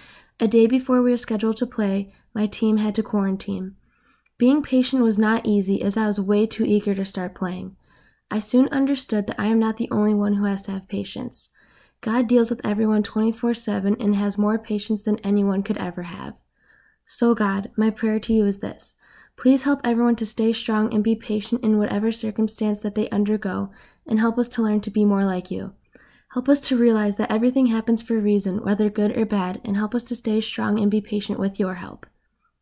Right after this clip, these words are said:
Love, me. Now, would you please stand and join me in reciting the act of consecration to the Sacred Heart of Jesus?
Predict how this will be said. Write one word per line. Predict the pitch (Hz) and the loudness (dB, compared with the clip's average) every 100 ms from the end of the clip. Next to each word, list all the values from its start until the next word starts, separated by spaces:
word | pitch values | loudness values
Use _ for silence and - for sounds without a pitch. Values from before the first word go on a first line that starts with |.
| _ - | _ -4
Love, | 214 214 202 - - | 0 0 -4 -10 -2
me. | 208 196 196 _ _ _ _ _ _ _ _ - - - _ | -2 -2 -8 _ _ _ _ _ _ _ _ -20 -20 -20 _
Now, | 247 254 | 4 8
would | 240 233 | 8 6
you | 240 | 4
please | 247 254 277 | 4 4 4
stand | - 233 233 226 | 2 2 4 4
and | 220 | 2
join | 220 226 226 | 4 4 4
me | 226 | 4
in | 220 | 2
reciting | 220 208 226 208 214 | 0 0 0 2 2
the | - | 0
act | 202 202 | -2 -2
of | 247 | -2
consecration | - 226 247 240 220 208 226 | 0 0 2 0 0 0 -2
to | 202 | 0
the | 214 | -2
Sacred | 202 214 208 202 | 0 0 0 -2
Heart | 196 | -2
of | 196 | -2
Jesus? | 196 220 196 - 208 - | -2 -8 -8 -12 -14 -16